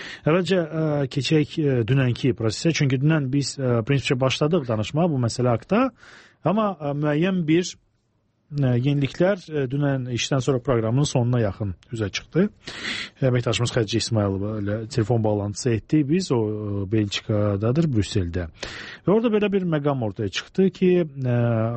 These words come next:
Brüsseldə səfərdə olan İlham Əliyev, ə, Avropa Komissiyası sədri Jose Manuel Barroso ilə, ə, briefingdə,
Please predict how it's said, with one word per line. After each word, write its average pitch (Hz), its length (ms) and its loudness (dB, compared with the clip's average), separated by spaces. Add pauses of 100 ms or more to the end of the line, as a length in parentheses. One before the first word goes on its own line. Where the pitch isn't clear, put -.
(120)
Brüsseldə 139 360 0
səfərdə 131 360 0
olan 123 160 2
İlham 123 200 2
Əliyev, 190 360 2 (640)
ə, 139 100 2
Avropa 135 640 2
Komissiyası 131 420 0
sədri 123 180 2
Jose 131 200 2
Manuel 123 380 2
Barroso 117 420 2
ilə, 110 260 2
ə, 123 260 -2
briefingdə, 143 800 0